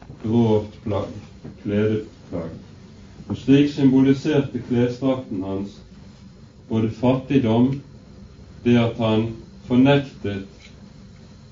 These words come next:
ver-, denne verdens goder, og dommen.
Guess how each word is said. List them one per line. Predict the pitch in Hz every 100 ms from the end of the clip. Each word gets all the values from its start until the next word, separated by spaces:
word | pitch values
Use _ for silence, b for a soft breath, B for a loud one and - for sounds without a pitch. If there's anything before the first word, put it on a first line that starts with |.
| - - -
ver-, | 107 131 131 110
denne | 113 123 127
verdens | 120 117 107 98 92
goder, | 104 101 104 87 - - - - - - -
og | 110 113 123 127 - - - - - - - 101
dommen. | 104 104 82 76 71